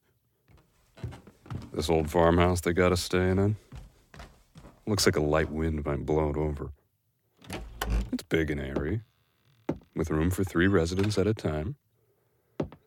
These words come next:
We make all the meals communally, take turns with the chores. It's a nice setup. Now, if I could only do what I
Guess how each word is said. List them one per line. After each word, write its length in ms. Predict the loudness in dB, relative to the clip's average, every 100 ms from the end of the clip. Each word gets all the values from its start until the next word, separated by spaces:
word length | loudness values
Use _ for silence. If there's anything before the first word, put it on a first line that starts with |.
| _ _ -8
We 100 | 0
make 240 | 4 4 4
all 180 | 2 4
the 100 | 4
meals 340 | 4 2 0
communally, 520 | 0 2 2 0 -4 -10 _ _ _ _ 2
take 200 | 2 4
turns 280 | 2 4
with 100 | 2
the 80 | -2
chores. 540 | 2 2 2 -4 -10 -16 _ _ _ _ _ _ _ _ _ _ _ _ _ _ -4
It's 160 | 0
a 60 | 2
nice 200 | 2 0
setup. 420 | -4 -6 -6 -8 -12 _ _ _ _ _ _ _ _ _ _ -20 -20 _ -6
Now, 260 | 0 2
if 180 | 2 -2
I 100 | -4
could 200 | -4 -6 -4
only 360 | -2 0 2 0
do 260 | 0 0
what 160 | 0
I 120 | 0